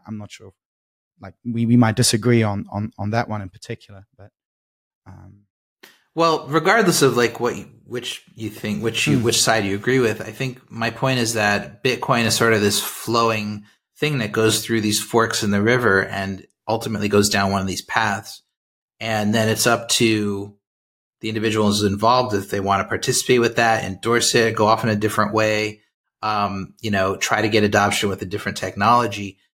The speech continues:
Speaker 2: as opposed to formalized on-chain governance, which sort of treats the project as more of, like, this is the project. In a hundred years, this is still gonna be the project. We're gonna go through iterations that governance is gonna choose.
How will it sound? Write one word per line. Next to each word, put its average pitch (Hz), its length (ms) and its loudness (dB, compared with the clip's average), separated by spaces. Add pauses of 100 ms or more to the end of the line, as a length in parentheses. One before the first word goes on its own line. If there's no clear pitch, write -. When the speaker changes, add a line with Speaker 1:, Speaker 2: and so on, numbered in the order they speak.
(560)
Speaker 2:
as 131 160 -8
opposed 170 520 4
to 139 580 2
formalized 135 540 2
on-chain 117 420 2
governance, 110 640 2
which 107 320 -4 (400)
sort 143 280 2
of 139 100 4
treats 127 420 2
the - 60 -2
project 107 520 0
as 104 140 -2
more 104 300 2
of, 98 360 -4
like, 98 240 -8
this 131 200 0
is 131 100 -2
the 135 60 -2
project. 101 580 -2
In 104 100 -10
a 104 40 -2
hundred 123 360 0
years, 110 240 6
this 104 120 0
is - 60 0
still 107 240 2
gonna 104 160 0
be 95 100 -4
the 95 80 -4
project. 98 540 -4 (320)
We're 117 100 -6
gonna 123 140 -4
go 127 120 2
through 117 200 0
iterations 113 680 4
that 98 200 -2
governance 110 500 2
is - 60 -4
gonna 101 220 -4
choose. 110 560 0